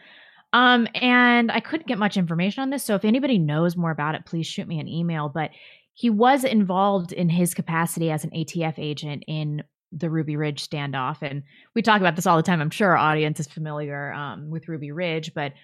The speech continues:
Randy Weaver, uh, got caught in some, uh, extortion plot by the F B I. Basically,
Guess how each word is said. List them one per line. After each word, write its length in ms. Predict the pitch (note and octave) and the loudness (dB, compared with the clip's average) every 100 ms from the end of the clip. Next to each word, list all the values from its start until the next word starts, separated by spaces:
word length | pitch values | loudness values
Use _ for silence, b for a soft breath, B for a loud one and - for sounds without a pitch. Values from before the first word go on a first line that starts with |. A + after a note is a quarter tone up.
| b - | b -4
Randy 280 | F#3+ G3+ G3+ | 0 2 2
Weaver, 540 | G#3 C4+ G#3 F#3+ G3 b b b b - | 2 2 4 2 0 b b b b -4
uh, 320 | F3 F3 F3 | 2 4 4
got 300 | E3+ F#3 - | 2 0 0
caught 220 | - G#3 | 0 0
in 140 | G3 F3+ | 2 2
some, 320 | G#3 G3 F3 | 2 0 0
uh, 320 | E3 D#3+ D#3 D3 | 0 0 -2 -4
extortion 800 | D#3+ - - F#3+ G#3+ - F#3+ E3 | -8 -8 -2 0 0 0 0 0
plot 480 | - - D#3+ E3 E3+ | -4 -4 -2 -2 -2
by 100 | D#3+ | -2
the 160 | D#3+ | -2
F 160 | E3 - | -2 -2
B 160 | E3+ | -2
I. 200 | F3+ E3 | 0 0
Basically, 440 | D#3 F3 - - | 0 0 -2 -4